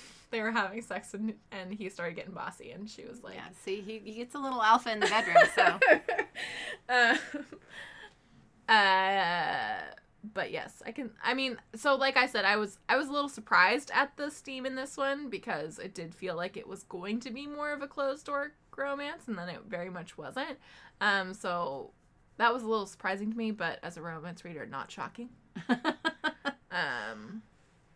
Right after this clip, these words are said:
Speaker 2: Um, I kinda liked how it depicted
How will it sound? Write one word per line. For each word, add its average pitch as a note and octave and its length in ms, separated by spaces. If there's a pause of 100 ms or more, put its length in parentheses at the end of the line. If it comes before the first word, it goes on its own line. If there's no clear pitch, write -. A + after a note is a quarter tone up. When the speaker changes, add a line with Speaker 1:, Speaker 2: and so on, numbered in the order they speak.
(180)
Speaker 2:
Um, G#3+ 320
I E4 100
kinda C5+ 300
liked C4 400
how F#3+ 720 (500)
it G#3 240
depicted G3 720